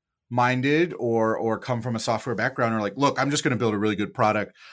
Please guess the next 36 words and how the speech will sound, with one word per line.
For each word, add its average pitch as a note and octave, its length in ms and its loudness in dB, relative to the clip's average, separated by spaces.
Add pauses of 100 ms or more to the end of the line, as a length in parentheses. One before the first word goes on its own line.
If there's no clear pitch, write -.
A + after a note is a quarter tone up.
(160)
I'm A#2+ 100 -4
gonna B2 100 0
put A#2+ 160 -4
up - 120 -4
a A2 40 -8
splash G#2+ 460 -2
page. G#2+ 300 -4
I'm A2+ 80 -2
gonna A2+ 100 -4
put - 160 -8
up - 120 -10
a - 40 -20
pricing G2+ 480 -4
table G2+ 460 -6 (320)
and G2+ 120 -10
get A#2 120 0
it G#2+ 120 0
out G#2 200 0
in F#2 100 -6
front G#2+ 220 -4
of F#2+ 60 -8
folks. G2 320 -8
And G2 280 -6
that's A2 240 -2
how G#2+ 160 -4
my, F#2 380 -6 (160)
my G#2 180 -4
idea F#2+ 280 -6
is F2+ 100 -8
gonna F2+ 200 -8
go G2 140 -2
out D#3+ 200 6
there." G2 140 0
But, G2 220 0 (480)
but G#2+ 140 0
you've G#2+ 320 -2